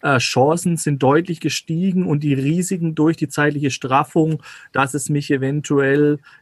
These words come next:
in eine Nachbeleihung treiben könnte, haben sich reduziert. Also es kann trotzdem passieren, aber bis die so weit sind, dass sie mein Eigentum, äh, zwangsversteigern,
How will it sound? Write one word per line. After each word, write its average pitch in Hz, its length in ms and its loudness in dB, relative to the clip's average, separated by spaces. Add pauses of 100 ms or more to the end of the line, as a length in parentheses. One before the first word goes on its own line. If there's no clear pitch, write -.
in - 140 0
eine 135 100 0
Nachbeleihung 139 760 2
treiben 131 460 0
könnte, 135 580 2
haben 135 160 0
sich 135 280 -4
reduziert. 127 840 -2
Also 120 160 0
es 120 80 -8
kann 127 200 -2
trotzdem 127 420 -2
passieren, 151 560 0
aber 135 140 2
bis 160 280 -6
die 160 160 -2
so 143 200 2
weit 131 260 2
sind, 156 280 0 (420)
dass 131 180 0
sie 139 100 4
mein 127 300 0
Eigentum, 143 840 0
äh, 127 300 0
zwangsversteigern, 143 1120 -2